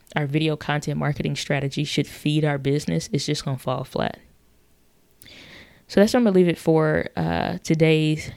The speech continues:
Video Simplified podcast. Real quick, I wanna let you know that, um, I am not, uh, bringing back the, um, Entree Chats Daily Morning Show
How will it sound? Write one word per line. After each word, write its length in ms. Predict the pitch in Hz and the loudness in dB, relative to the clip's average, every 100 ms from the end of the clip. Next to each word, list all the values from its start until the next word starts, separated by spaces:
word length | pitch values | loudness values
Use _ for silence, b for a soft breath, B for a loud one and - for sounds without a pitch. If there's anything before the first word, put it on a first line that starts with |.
| - | -2
Video 420 | 160 156 147 147 | 0 2 2 -2
Simplified 580 | - 147 156 147 135 135 | -4 -4 -4 -2 -4 -4
podcast. 560 | - 147 - 151 147 - | -4 -4 -2 -2 0 0
Real 120 | 196 | 0
quick, 400 | - 175 - - _ _ _ _ _ - - - | 2 0 0 -14 _ _ _ _ _ -20 -10 0
I 20 | |
wanna 140 | 175 165 | 2 2
let 200 | 156 156 | 2 0
you 60 | |
know 220 | 151 147 | 0 0
that, 480 | 147 143 143 143 - B B B B B | 0 0 0 -2 -6 B B B B B
um, 320 | 160 151 151 - | 0 0 -2 -4
I 540 | 160 196 185 165 190 B B B B B | -2 0 2 2 0 B B B B B
am 180 | - 160 156 | -4 -2 -2
not, 420 | 160 165 - - - | -2 -2 -6 -14 -12
uh, 400 | 151 147 - - - - - - - - - - _ - | -8 -8 -8 -8 -10 -14 -20 -20 -20 -20 -20 -20 _ -10
bringing 380 | 156 170 175 160 | -4 0 2 2
back 300 | 151 156 - | 2 0 -2
the, 400 | 156 156 147 147 B B B B B B B - | -2 0 2 -2 B B B B B B B -4
um, 420 | 147 143 143 139 - _ _ _ _ _ _ _ - - - - | -2 0 -2 -4 -10 _ _ _ _ _ _ _ -20 -20 -16 -4
Entree 220 | 160 160 165 | -2 0 2
Chats 240 | 156 156 | 2 2
Daily 300 | 165 151 151 | 2 4 4
Morning 320 | 143 147 175 | 2 2 0
Show 340 | - 175 190 | 2 2 2